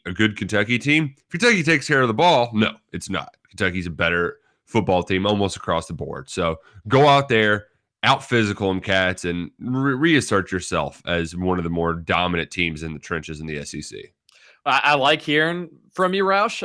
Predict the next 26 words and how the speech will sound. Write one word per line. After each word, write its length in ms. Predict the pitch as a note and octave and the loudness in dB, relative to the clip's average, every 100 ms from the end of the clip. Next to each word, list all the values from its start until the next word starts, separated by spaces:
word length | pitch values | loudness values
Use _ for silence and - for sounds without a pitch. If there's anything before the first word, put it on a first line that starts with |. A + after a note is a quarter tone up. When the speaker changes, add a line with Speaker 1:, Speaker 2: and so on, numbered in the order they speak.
| - | -4
Speaker 2:
That's 280 | C3 A#2+ | -2 -2
all 240 | C#3+ C3+ C3 | -2 -2 -2
fine 340 | - C#3 C#3+ | 0 2 2
and 100 | C#3 | -2
dandy. 400 | C3 D3 F#3+ G3 | -2 0 0 -4
You 140 | F3 D#3+ | -4 -2
got 240 | D#3 - | -2 -2
two 220 | F#3 G#3 | -2 2
hours 500 | F#3 E3 D#3+ D#3+ C#3+ | 4 4 4 2 -2
to 140 | - C3+ | -6 -4
get 240 | C3 C#3 | -2 0
us 240 | C3 A#2 | 0 -2
even 260 | C3+ A#2 A2 | -6 -6 -8
more 320 | A#2 A#2 A2+ | -8 -4 -4
pumped 380 | A2 A#2 G#2 G2 | -4 -4 -4 -4
up 220 | G2+ F#2 | -4 0
talking 260 | - G4 F4 | 4 6 4
Speaker 1:
Woo! 80 | B2+ | 2
Speaker 2:
about 240 | F#2+ F#2 | -2 -8
this 240 | G#2 - | -12 -8
Speaker 1:
Yes. 160 | G2+ - | -4 -4
Speaker 2:
U 60 | - | -4
K 140 | G2+ | -16
South 260 | G2 A2+ G#2 | -6 -4 -2
Carolina 480 | - G#2 G#2 G#2+ G#2 | -4 -4 -2 -4 -2
game. 280 | G#2+ G#2+ | 0 0